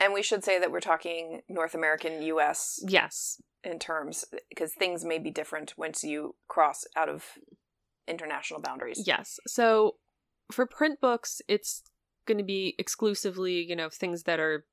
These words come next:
Speaker 2: sold in the U S, where I'm not saying it's different everywhere. I'm just saying I can't guarantee that it's not.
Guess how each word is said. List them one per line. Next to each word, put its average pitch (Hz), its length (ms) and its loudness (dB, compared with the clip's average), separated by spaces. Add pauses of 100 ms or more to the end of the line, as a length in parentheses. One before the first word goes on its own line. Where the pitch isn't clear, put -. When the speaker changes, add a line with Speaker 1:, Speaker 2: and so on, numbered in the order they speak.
Speaker 2:
sold 160 400 0
in 156 120 -4
the 151 80 -4 (120)
U 143 80 -6
S, 143 260 -2
where 165 260 2 (1400)
I'm 202 100 6
not 214 240 6
saying 208 520 2
it's 185 200 -2
different 254 420 -2
everywhere. 254 560 0
I'm 190 140 0
just 185 160 -6
saying 175 220 0
I 160 60 -2
can't 185 280 -4
guarantee 165 440 -2
that 151 140 -2
it's - 160 -8
not. - 220 -6